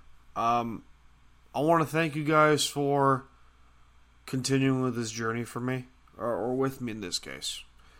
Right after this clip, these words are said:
I want to thank you all for continuing this journey with me. Um, again, I like to, I do this for fun. I don't do it for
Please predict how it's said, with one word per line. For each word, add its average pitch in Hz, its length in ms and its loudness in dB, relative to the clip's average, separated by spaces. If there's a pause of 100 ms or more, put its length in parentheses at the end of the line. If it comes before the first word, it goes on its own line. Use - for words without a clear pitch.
(300)
I 104 60 -6
want 131 240 2
to - 60 -12
thank 147 280 -2
you 143 200 0
all 139 160 4
for 135 180 -8
continuing 123 520 -6
this 110 120 -8
journey 98 320 -6
with 80 220 -12
me. 58 140 -16 (760)
Um, 73 380 -6 (920)
again, 101 300 -8
I 92 80 -4
like 90 260 -4
to, 87 220 -10
I 113 120 -4
do 131 180 -2
this 143 100 -4
for 117 160 -10
fun. 92 400 -4 (180)
I - 120 -10
don't 80 200 -10
do 80 140 -8
it - 80 -10
for 71 460 -10